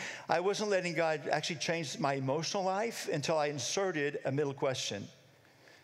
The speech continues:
"What do you want me to know? What do you want me to feel based upon that truth?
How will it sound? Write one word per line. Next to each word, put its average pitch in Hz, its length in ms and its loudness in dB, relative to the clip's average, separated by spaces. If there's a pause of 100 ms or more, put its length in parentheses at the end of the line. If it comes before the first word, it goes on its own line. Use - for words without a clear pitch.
(140)
"What 143 120 0
do 156 40 -4
you 170 60 -2
want 170 100 0
me 185 80 -2
to 185 120 0
know? 120 440 -2 (640)
What 156 100 0
do 170 40 2
you 190 60 2
want 180 100 -2
me 160 80 0
to 120 100 0
feel 175 840 -4
based 127 220 -2
upon 123 200 -4
that 107 140 -6
truth? - 400 -8